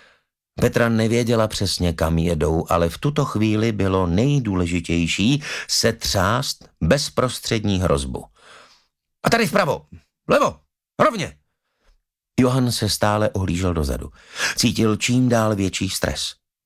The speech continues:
Měl přece už od začátku problém rozeznat levou a pravou stranu i plyn od brzdy. A tak se stalo,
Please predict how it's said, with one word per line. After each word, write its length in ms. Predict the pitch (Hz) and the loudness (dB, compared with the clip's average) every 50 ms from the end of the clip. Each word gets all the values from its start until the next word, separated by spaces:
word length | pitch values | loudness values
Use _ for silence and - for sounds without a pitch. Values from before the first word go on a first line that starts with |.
| _ _ _ _ _ _ _ _ - | _ _ _ _ _ _ _ _ 0
Měl 360 | 117 147 175 180 180 175 160 | 2 2 2 2 2 2 0
přece 420 | 165 - - 139 117 - - 120 - - | -2 -2 -2 -2 -2 -2 -2 -4 -4 -6
už 240 | - 113 104 - - - - | -4 -6 -4 -4 -6 -4 -2
od 160 | - 147 117 | -2 -2 0
začátku 640 | 110 143 139 139 - 127 107 95 95 - - 85 82 | 0 -2 -2 0 0 0 0 0 -2 -4 -4 -6 -4
problém 600 | 78 - 95 104 107 95 98 95 95 92 90 85 85 - - | -2 0 0 2 2 2 2 2 2 2 0 0 -2 -2 0
rozeznat 640 | 92 110 110 95 107 101 90 92 98 87 82 - 82 | 2 2 2 2 0 0 0 0 0 0 0 0 0
levou 520 | 92 113 131 123 117 120 113 107 104 101 - _ _ | 2 2 2 2 2 0 0 0 -2 -4 -8 _ _
a 100 | - - | -4 -2
pravou 400 | - - 143 123 123 120 113 113 | 0 0 0 2 2 0 0 0
stranu 420 | - - - 113 117 117 123 113 - - - | -2 0 0 2 2 2 2 0 -2 -4 -2
i 120 | - 160 151 | -2 -2 0
plyn 480 | 151 160 151 135 127 123 127 120 110 - _ | 2 2 2 2 2 2 0 0 -2 -2 _
od 140 | - 123 107 | 0 0 2
brzdy. 500 | 98 - 98 87 71 71 71 69 67 - _ _ _ _ _ _ _ _ _ _ _ _ _ _ _ _ _ _ _ _ _ _ _ _ _ _ _ _ _ _ - | 2 0 0 0 -2 -4 -4 -6 -8 -10 _ _ _ _ _ _ _ _ _ _ _ _ _ _ _ _ _ _ _ _ _ _ _ _ _ _ _ _ _ _ -2
A 40 | - | 0
tak 180 | - 117 117 - | 0 0 -2 -2
se 140 | - 127 | -2 -2
stalo, 520 | 120 - - - 107 104 101 101 110 117 | -2 -2 0 0 0 2 2 0 -2 -4